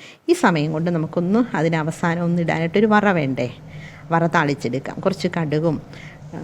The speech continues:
കുറച്ച് വറമുളകും കുറച്ച് ചെറിയ ഉള്ളിയും കറിവേപ്പിലയും കൂടെ ഇട്ട് നന്നായിട്ട് ഫ്രൈ ആക്കി എടുക്കണം. നല്ലപോലെ ഉള്ളി നന്നായിട്ട് മൂക്കണം കേട്ടോ. മൂത്ത് കഴിഞ്ഞ് അതിൻ്റെ മുകളിലേക്കിട്ട് നമുക്ക്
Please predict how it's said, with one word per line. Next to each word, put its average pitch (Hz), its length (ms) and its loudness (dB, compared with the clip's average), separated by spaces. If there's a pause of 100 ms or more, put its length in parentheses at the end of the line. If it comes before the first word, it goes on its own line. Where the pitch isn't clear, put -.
(140)
കുറച്ച് - 320 0
വറമുളകും 160 680 0
കുറച്ച് 180 320 -2
ചെറിയ 160 240 4 (100)
ഉള്ളിയും 165 300 2 (100)
കറിവേപ്പിലയും 165 600 0
കൂടെ 156 200 2
ഇട്ട് 202 140 -2 (100)
നന്നായിട്ട് 185 680 4 (100)
ഫ്രൈ 156 160 0 (140)
ആക്കി 143 240 -4
എടുക്കണം. 123 320 -4 (340)
നല്ലപോലെ 180 600 4
ഉള്ളി 180 260 4
നന്നായിട്ട് 190 600 4 (100)
മൂക്കണം 147 400 -2
കേട്ടോ. 147 200 -4 (160)
മൂത്ത് 208 340 0
കഴിഞ്ഞ് 165 300 0 (440)
അതിൻ്റെ 165 260 -2
മുകളിലേക്കിട്ട് 147 600 -2 (180)
നമുക്ക് 175 260 -2